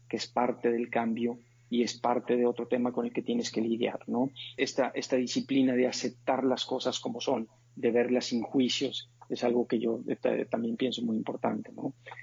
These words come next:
Este, otro tema que también, este, aprendí mucho con el doctor es este tema de cuidar muy bien de no atrincherarse, ¿no? Este, ¿y qué quiere decir no atrincherarse? Bueno, pues a veces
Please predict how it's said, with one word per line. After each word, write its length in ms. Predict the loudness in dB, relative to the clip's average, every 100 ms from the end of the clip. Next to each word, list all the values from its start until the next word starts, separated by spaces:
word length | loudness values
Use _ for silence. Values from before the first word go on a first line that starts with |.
| -20 -14 -2
Este, 320 | -2 2 4
otro 300 | 4 4 4
tema 240 | 6 4
que 100 | 4
también, 460 | 2 2 4 4 4
este, 320 | 2 0 0
aprendí 320 | 2 2 2
mucho 260 | 4 2 2
con 120 | 2
el 80 | 4
doctor 360 | 2 2 4 4
es 140 | 2
este 240 | -2 -2
tema 280 | 0 2 4
de 240 | 4 4 0 -10 -20 -8
cuidar 380 | 2 4 6 6
muy 140 | 6 6
bien 480 | 6 6 4 0
de 100 | 0
no 120 | 2 2
atrincherarse, 760 | 2 2 2 0 0 -4 -6
¿no? 280 | -2 -2 -4 -10 -20 -8 -4
Este, 260 | 0 4
¿y 180 | 4 4
qué 140 | 2
quiere 200 | 2 4
decir 200 | 4 4
no 80 | 2
atrincherarse? 640 | 4 2 2 4 2 2 -2
Bueno, 240 | 0 0
pues 140 | 0 0
a 40 |
veces 460 | 2 4 2 -2 -8